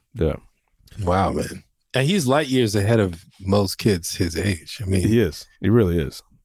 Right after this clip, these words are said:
Speaker 1: Um, and I think, and I actually, I, I will credit my wife, who is really drilling into his head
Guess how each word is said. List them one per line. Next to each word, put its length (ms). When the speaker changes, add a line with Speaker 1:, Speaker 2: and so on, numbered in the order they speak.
Speaker 1:
Um, 560
and 180
I 140
think, 300
and 80
I 100
actually, 380
I, 480
I 40
will 220
credit 240
my 180
wife, 480
who 220
is 360
really 300
drilling 480
into 320
his 220
head 360